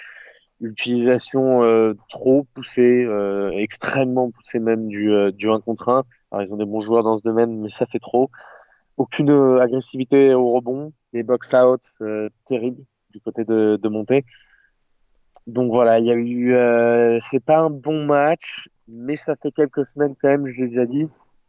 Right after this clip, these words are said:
qu'on sent un petit peu tout, euh, toutes les bonnes choses qu'on avait vues, euh, de leur côté s'effriter petit à petit, euh, au fil de la saison.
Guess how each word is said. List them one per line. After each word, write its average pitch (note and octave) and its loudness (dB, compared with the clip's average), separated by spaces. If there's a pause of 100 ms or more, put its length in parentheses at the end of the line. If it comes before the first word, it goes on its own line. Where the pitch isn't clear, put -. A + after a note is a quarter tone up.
(140)
qu'on B2 -8
sent - -2
un C#3+ 2
petit B2 -16
peu D3 2 (540)
tout, D#3+ 2
euh, B2+ 6
toutes - -18
les C3+ 2
bonnes C3+ 0
choses D#3 -8
qu'on C#3 -6
avait C3 0
vues, C3+ 0
euh, A#2+ 2
de A#2+ 0
leur B2+ 2
côté C#3+ 0 (300)
s'effriter C#3 -2 (180)
petit - -4
à A#2+ 0
petit, A#2+ -4
euh, A#2 2
au A2+ -4
fil - -16
de A2+ -2
la A2 0
saison. G2 -8